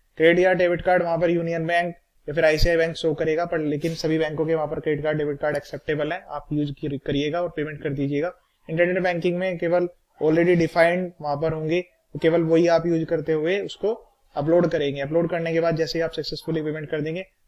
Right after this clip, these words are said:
आपको hand to hand दो second के अंदर आपको डिन number allotment हो जाएगा। ये complete process था DIN number लेने का या डीपिन number लेने का। उसके बाद आप simply form file करिएगा। form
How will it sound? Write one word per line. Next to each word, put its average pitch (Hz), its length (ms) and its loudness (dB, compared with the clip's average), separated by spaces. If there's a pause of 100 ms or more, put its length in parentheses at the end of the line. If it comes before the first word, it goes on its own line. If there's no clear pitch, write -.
(100)
आपको 151 200 -2
hand 160 180 -2
to 160 120 2
hand 175 200 2
दो 160 220 0
second 151 300 -2
के 156 60 -8
अंदर 156 200 -6
आपको 156 260 -4
डिन 156 220 -4
number 156 340 -4
allotment 147 600 -4
हो 143 60 -10
जाएगा। 123 380 -6 (360)
ये 180 120 2
complete 185 560 -2
process 165 420 -2
था 160 80 2
DIN 156 180 0
number 156 220 -8
लेने 156 220 -8
का 156 80 -4
या 156 80 -4
डीपिन 151 320 -4
number 156 220 -8
लेने 151 260 -10
का। 190 280 -8 (260)
उसके 160 200 -6
बाद 175 180 0
आप 175 280 -2 (320)
simply 175 320 2 (540)
form 165 180 -2
file 170 260 2
करिएगा। 165 420 2
form 180 360 -6